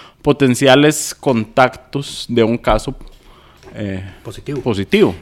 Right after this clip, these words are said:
Speaker 2: Y
Speaker 1: sí.
Speaker 2: de hecho esa fue la recomendación del doctor de la Asamblea Legislativa, quien le mandó a don Eduardo Cruxan un informe,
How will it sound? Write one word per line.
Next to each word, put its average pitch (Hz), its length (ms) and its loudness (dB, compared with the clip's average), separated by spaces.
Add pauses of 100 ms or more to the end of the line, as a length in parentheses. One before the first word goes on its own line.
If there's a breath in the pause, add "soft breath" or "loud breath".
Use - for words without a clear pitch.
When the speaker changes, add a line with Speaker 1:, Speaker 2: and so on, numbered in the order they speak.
Speaker 2:
Y 131 60 -4
Speaker 1:
sí. 131 40 4
Speaker 2:
de 123 160 2
hecho 127 200 -6
esa 147 140 -6
fue 139 120 -4
la 131 80 -4
recomendación 143 760 -4
del 127 460 -6
doctor 120 460 -10
de 131 80 -6
la 147 80 -4
Asamblea 143 280 -6
Legislativa, 185 600 -4
quien 143 180 -8
le 107 80 -10
mandó 107 280 -12
a 117 100 -8
don 131 160 -8
Eduardo 131 380 -8
Cruxan 123 420 -10
un 107 140 -10
informe, 123 560 -10